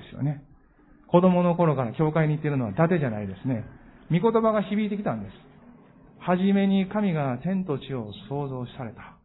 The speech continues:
あの創世記一章の一節の御言葉がポーンと心に響いてきて、「ああ、ほんまや」って分かりました。それまでも何度も聞いてきたし、別にそうやとは思ってましたけど、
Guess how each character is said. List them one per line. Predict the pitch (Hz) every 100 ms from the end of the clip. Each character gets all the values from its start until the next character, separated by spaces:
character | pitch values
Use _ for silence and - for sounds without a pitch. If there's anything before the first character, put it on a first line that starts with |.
| _ _ _ _ _ _ _ -
あ | 180
の | 185 170
創 | 190
世 | 190 185
記 | 143 156
一 | 160
章 | 160 135
の |
一 | 135 135
節 | 147 127
の | 120
御 | 120
言 | 117
葉 | 110
が | 104 98 98 _
ポ | 202 208 196 185 185
ー |
ン |
と | 185
心 | 151 156 139
に | 123
響 | 127 123
い |
て | 117
き | -
て、 | 98 - _ _ _ _ _ _ _ _ _ _ _ -
「あ | 143 139
あ、 | 110
ほ | 160
ん | 170
ま | 185
や」 | 156 127
っ | -
て |
分 | 107
か | 123
り | 120
ま | 98
し | -
た。 | - - _ _ _ _ -
そ | 202
れ | 220
ま | 196
で | 160
も | 131
何 | 131 151
度 | 202
も | 185
聞 | - 185
い |
て | 190
き | 185
た | 139
し、 | - 113 107 - _ _ _ _ _
別 | 160 170
に | 170
そ | 208 220
う |
や | 160
と | 135
は | 131
思 | 170
っ | 175
て |
ま | 165 160
し | 131
た |
け | 110
ど、 | 104 95